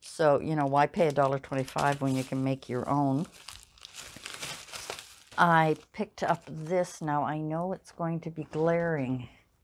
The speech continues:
and I apologize here. Um, I saw this, Forever in Time, clear stickers, caffeine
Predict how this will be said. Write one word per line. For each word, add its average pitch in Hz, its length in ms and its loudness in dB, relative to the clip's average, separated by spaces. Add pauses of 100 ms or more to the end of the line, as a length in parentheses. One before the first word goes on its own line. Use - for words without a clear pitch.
and 139 160 -8
I 135 120 -4
apologize 135 1040 -6
here. 123 320 -10 (920)
Um, 151 600 4 (520)
I 151 140 -6
saw 208 280 2
this, 190 380 2
Forever 170 400 -6
in 220 120 -4
Time, 156 340 -4
clear 185 280 -8
stickers, 170 680 -6 (640)
caffeine 240 680 4